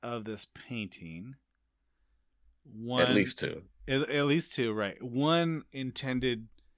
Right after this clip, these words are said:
Speaker 1: to make O and D look bad, and one intended to make, uh, macro data refinement look bad. And it has a number, like, it,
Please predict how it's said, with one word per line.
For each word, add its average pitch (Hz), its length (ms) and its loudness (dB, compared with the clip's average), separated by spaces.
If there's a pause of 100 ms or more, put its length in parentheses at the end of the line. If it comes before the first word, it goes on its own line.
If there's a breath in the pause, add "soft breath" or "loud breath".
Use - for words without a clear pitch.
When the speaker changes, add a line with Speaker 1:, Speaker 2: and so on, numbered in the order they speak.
(420)
Speaker 1:
to 123 140 -6
make 113 580 0 (120)
O 127 160 0
and 110 160 -2
D 117 160 0
look 104 260 -4
bad, 87 440 -8 (960)
and 104 160 -8
one 120 220 0
intended 104 720 -4
to 101 180 -8
make, 95 640 -8 (880)
uh, 92 420 -12
macro 107 380 -4
data 98 200 -4
refinement 92 540 -10
look 87 180 -20
bad. 62 380 -20 (2000)
And 110 720 -6 (340)
it 127 120 -4
has 139 300 -2
a 110 80 -2
number, 135 540 -6 (180)
like, 98 200 -14
it, - 80 -8